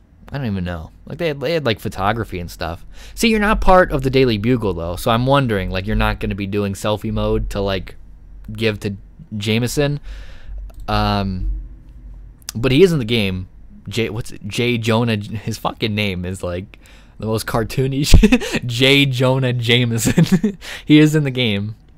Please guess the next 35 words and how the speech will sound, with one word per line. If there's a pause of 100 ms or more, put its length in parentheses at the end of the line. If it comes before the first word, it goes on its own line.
(220)
Um,
and
he's
gonna
have,
like,
stories,
I
assume,
you
know. (960)
I
think
there's
gonna
be,
I
don't
know
if
there's
gonna
be,
like,
a
radio
station.
That'd
be
cool
if
there's,
like,
propaganda,
'cause